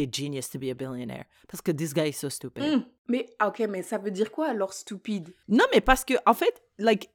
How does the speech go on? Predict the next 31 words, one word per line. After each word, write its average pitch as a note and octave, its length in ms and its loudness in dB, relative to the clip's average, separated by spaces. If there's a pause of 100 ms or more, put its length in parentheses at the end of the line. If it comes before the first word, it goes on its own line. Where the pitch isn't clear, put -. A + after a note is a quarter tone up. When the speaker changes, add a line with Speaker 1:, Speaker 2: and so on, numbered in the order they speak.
Speaker 1:
tu B3+ 120 -4
vois, E4 100 6
les C4 140 8
gens, G3 160 4
ils G#3+ 200 2
ont F#3+ 80 0
tendance G#3 440 0
à, D#3+ 200 6
à C#3+ 380 2
romantiser, F#3 1300 0
r-, C#3 240 -6 (300)
roman-, F#3+ 360 6 (400)
like, G#3 240 2
sensationnaliser A#3+ 920 2
le G#3+ 100 -2
fait G3+ 140 2
d'être D#3+ 200 -2
billionnaire. D3+ 480 2 (240)
Et F#3 120 8
dans F#3+ 200 6
ta G3+ 140 0
tête, G#3 240 2
les F3+ 120 2
gens, F#3+ 100 0
ils G#3 100 2
Speaker 2:
Hmm. F3 60 0
Speaker 1:
les D#3+ 160 2
appellent E3 220 2
toujours F#3+ 260 0
des D3 180 -2
genius. F3 300 0